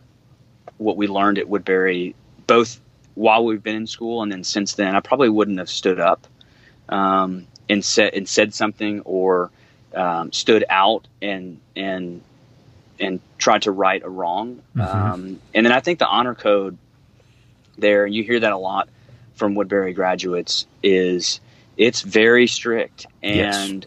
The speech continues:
Speaker 1: um, I still carry that, that with me. And I think it's shaped also the kind of people that I've surrounded myself with
Speaker 2: Yes.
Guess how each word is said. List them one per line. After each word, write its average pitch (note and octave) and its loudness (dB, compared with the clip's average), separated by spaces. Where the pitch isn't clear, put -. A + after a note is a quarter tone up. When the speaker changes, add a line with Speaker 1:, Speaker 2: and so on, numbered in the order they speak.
Speaker 1:
um, F#2 -2
I A#2 4
still A2 -2
carry G#2 2
that, F2 -2
that G2+ 0
with G2+ 0
me. F2 -8
And F#2 4
I G2+ 4
think A#2+ 2
it's A2+ 2
shaped G#2 2
also G2+ 0
the F#2+ -4
kind G2+ -2
of - -8
people A#2+ -6
that B2+ 4
I've A#2+ 2
surrounded A#2+ 2
myself B2+ 0
with - -6
Speaker 2:
Yes. G2 2